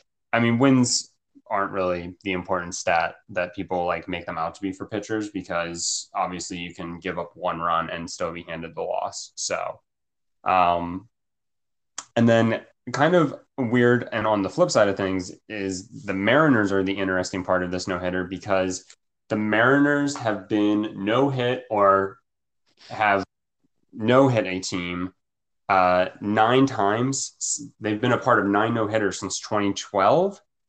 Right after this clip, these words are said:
And Kyle Seager, the third baseman of the Mariners, w-, was in each and every one of those games. Um, I believe they've been no-hit four times, and then they've thrown five no-hitters themselves, or I have,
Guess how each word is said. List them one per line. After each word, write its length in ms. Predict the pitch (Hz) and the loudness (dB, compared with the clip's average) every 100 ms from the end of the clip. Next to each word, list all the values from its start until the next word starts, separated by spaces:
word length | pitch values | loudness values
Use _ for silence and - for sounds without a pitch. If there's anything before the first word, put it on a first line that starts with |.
| _ _ | _ _
And 480 | 113 110 107 107 98 - | 0 2 2 0 -4 -4
Kyle 320 | - 127 135 | 4 6 6
Seager, 800 | - - 151 147 110 92 127 - _ _ - | 2 0 0 2 2 2 0 -4 _ _ -10
the 100 | 101 | -8
third 300 | - 117 98 | 0 0 0
baseman 360 | 110 117 104 | -2 -2 -2
of 100 | 98 | -2
the 60 | 92 | -2
Mariners, 580 | 92 92 92 92 92 - | -4 -2 -2 -2 -4 -6
w-, 200 | 101 95 - _ _ _ _ _ - | -14 -18 -18 _ _ _ _ _ -2
was 260 | 110 110 | 0 0
in 380 | - 123 110 107 _ _ | 2 2 2 -2 _ _
each 300 | 123 127 127 | 2 2 0
and 140 | 120 | -2
every 240 | 107 107 101 | 0 0 2
one 160 | 101 | 2
of 60 | 101 | 2
those 200 | 95 92 | 0 -2
games. 560 | 95 92 85 80 92 - | -4 -6 -6 -10 -12 -8
Um, 240 | 90 87 95 | -6 -4 -4
I 80 | 95 | -4
believe 420 | 107 101 127 123 | -2 0 -2 2
they've 200 | 127 104 | 0 0
been 180 | 113 107 | -2 0
no-hit 340 | 107 104 104 | 0 -2 -6
four 300 | - 104 101 | -6 -2 -2
times, 560 | 101 101 95 101 92 - | 0 -2 -2 -4 -6 -8
and 160 | 98 92 | -6 -6
then 200 | 90 87 | -6 -10
they've 200 | 87 85 - _ | -12 -14 -16 _
thrown 400 | 90 95 95 98 | -6 -4 -2 -4
five 340 | - 90 92 | -4 -4 -2
no-hitters 420 | 98 98 98 95 | -4 -4 -6 -8
themselves, 480 | 95 92 101 104 101 | -8 -6 0 0 0
or 100 | 95 | -2
I 120 | 87 | -2
have, 240 | 90 90 | 0 -4